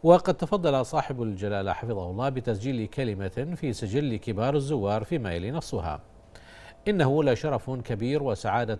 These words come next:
غامرة لنا أن نزور ماليزيا الشقيقة ونلتقي مع أخينا صاحب الجلالة السلطان محمد الخامس ملك ماليزيا،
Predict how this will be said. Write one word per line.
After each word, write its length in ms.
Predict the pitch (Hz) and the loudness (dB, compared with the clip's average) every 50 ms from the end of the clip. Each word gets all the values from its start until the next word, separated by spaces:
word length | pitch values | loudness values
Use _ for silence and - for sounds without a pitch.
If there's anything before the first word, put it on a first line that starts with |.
| - | -4
غامرة 760 | 117 117 120 113 113 104 98 131 143 135 127 117 101 87 87 87 | -4 -4 -2 -2 -4 -4 -2 -2 -2 0 0 -2 -2 -2 -2 -4
لنا 380 | 95 120 127 127 123 127 123 123 - - - - - - | -2 -2 -2 0 0 -2 -4 -6 -12 -20 -20 -18 -6 0
أن 180 | 160 160 143 139 | 0 2 4 4
نزور 340 | 139 123 156 190 175 147 123 | 2 4 4 4 4 4 2
ماليزيا 440 | 107 101 101 113 135 131 120 127 123 | 0 -2 -2 -2 -2 -2 0 -2 -2
الشقيقة 540 | 110 - - 113 - 151 147 - - 80 | -2 -2 -8 -6 -4 -4 -6 -4 -4 -6
ونلتقي 640 | 73 76 78 82 120 131 120 - 120 - - 127 131 | -4 -4 -4 -4 -4 -4 -4 -4 -6 -4 -2 -4 -2
مع 300 | 127 120 95 92 - - | -2 -2 -2 -2 -4 -6
أخينا 500 | - - 131 135 127 123 131 123 120 117 | -8 -6 -4 -2 -2 0 0 0 0 0
صاحب 460 | - - 147 139 - - - 92 87 | -2 -2 0 0 0 0 -2 -6 -4
الجلالة 600 | 92 87 80 78 92 101 123 127 123 127 135 - - - - - - - - - - | -4 -4 -4 -6 -4 0 2 2 4 4 2 0 -2 -8 -18 -20 -20 -20 -12 -2 0
السلطان 500 | 160 139 - 180 165 143 - 202 185 151 | 0 2 2 0 -2 2 2 2 2 2
محمد 360 | 113 - - 151 143 139 120 | -2 -4 -4 -2 0 0 0
الخامس 580 | 120 127 120 - 160 117 80 82 82 - - - | 0 -2 -4 -2 -2 -2 -2 -4 -6 -8 -6 -4
ملك 340 | 98 123 135 139 123 - 135 | -2 0 0 0 -2 -2 -4
ماليزيا، 640 | 117 104 104 95 98 120 135 120 104 85 65 - | -2 -2 0 0 0 0 0 0 -2 -4 -4 -6